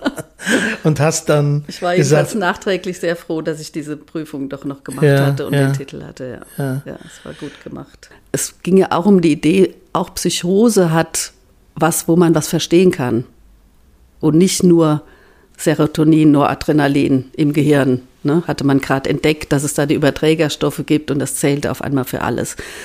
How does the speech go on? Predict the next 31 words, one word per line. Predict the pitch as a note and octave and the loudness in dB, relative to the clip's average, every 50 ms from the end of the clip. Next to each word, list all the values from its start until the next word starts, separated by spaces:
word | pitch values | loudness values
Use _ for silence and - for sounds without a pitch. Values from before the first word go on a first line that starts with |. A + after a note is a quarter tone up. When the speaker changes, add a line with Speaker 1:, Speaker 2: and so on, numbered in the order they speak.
| - - - | -18 -18 -10
Speaker 2:
Sondern | - - D#3 D#3 D#3+ D3+ D3+ D#3 | -4 0 4 4 6 6 6 4
es | D3+ - | 2 2
gab | - D3+ D#3 | -2 -2 0
ja | - E3 | 2 2
die | D#3+ D#3+ - | 2 0 0
andere | B2+ B2 D3 - - F#3 | 0 -2 -2 0 -2 -4
große | F3 - - G3 F#3+ F#3+ - F#3+ F3+ | -4 -2 -2 0 0 0 0 0 2
Richtung, | F3+ F3 - - - F3+ F3 E3+ | 2 2 2 2 0 2 2 2
die | E3+ E3+ | 2 2
sagte, | - E3+ E3+ - - - F3 E3 E3 E3 - - - - - - - - | 0 0 -2 -2 0 0 2 2 2 0 -2 -12 -18 -18 -20 -10 -4 -2
auch | E3+ D#3+ - | -2 -2 -2
da | - - C#3+ C#3+ D3+ E3 | -4 -2 0 0 2 2
wird | F3+ F#3 F#3 - | 0 0 -2 -2
gesprochen, | - - - - - A3+ A#3 - E3 C3 B2 - | -6 -6 -4 -2 0 0 2 2 2 0 0 0
auch | - D3+ | 0 2
in | E3+ D#3+ | 2 2
der | D#3 | 2
Psychose | D#3 - - F3+ - F3+ F3+ F#3+ F#3+ F#3 F3 | 0 -2 -4 -4 -2 0 0 0 0 0 0
wird | G3 F#3+ - | -2 -4 -2
gesprochen. | - - - - - - G#3+ A#3 - - F3 - | -4 -4 -4 -4 0 2 2 2 4 2 2 2
Also | D3 D#3 E3 D#3 | 2 0 0 0
wird | F#3 F3+ - | 0 -2 0
von | - F3+ E3+ | 0 0 2
den | E3+ E3 D#3 D#3 D#3 | 4 4 4 2 2
Patientinnen | - E3 D#3 - - E3 D#3 E3+ G3 G3+ A3+ A3+ A3 A3 G#3+ | 0 -2 -2 0 0 2 2 4 2 2 2 2 4 4 2
und | G3+ | 2
Patienten | - F3 F3 - F3 F3 F#3+ - - - | 0 -2 0 0 2 2 2 2 0 0
aus | - D3+ D3+ D#3+ - | 0 0 0 0 0
wird | E3 E3+ F3 - | 0 0 0 0
was | - E3+ - - | 0 0 0 2
mitgeteilt. | F#3+ A#3+ - - - F3 - - A#2 B2 B2 B2 B2+ B2 - - - | 0 0 0 0 -4 -2 -2 0 -2 0 0 0 0 -2 -4 -6 -12